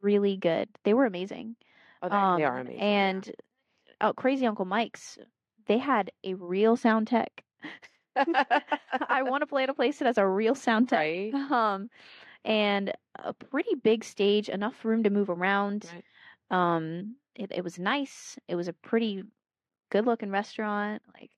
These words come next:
Speaker 1: I love the grungy stuff, but I also would love to play somewhere that has good sound.
Speaker 2: Right.
Speaker 1: So
Speaker 2: It's a huge difference.
Speaker 1: <laughs> Yeah.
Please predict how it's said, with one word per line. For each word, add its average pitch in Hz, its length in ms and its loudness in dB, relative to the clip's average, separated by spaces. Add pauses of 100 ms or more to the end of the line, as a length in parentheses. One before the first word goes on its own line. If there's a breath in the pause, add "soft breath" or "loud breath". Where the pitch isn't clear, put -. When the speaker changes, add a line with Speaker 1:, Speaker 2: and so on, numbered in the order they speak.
(420 soft breath)
Speaker 1:
I 240 80 2
love 233 340 0
the 233 80 -2
grungy 226 460 -4
stuff, 254 500 0
but 190 240 2
I 196 120 2
also 202 400 2
would 185 160 0
love 180 340 -2 (300)
to - 220 -2
play 175 280 0
somewhere 175 560 -4 (140)
that - 280 -2 (360)
has 247 240 -2
good 262 180 0
sound. 196 340 -6 (160)
Speaker 2:
Right. 151 260 0 (480 soft breath)
Speaker 1:
So 185 400 -2
Speaker 2:
It's 214 300 0
a 185 40 -8
huge 180 400 -2
difference. 127 580 -6
Speaker 1:
<laughs> - 40 -14
Yeah. 294 380 2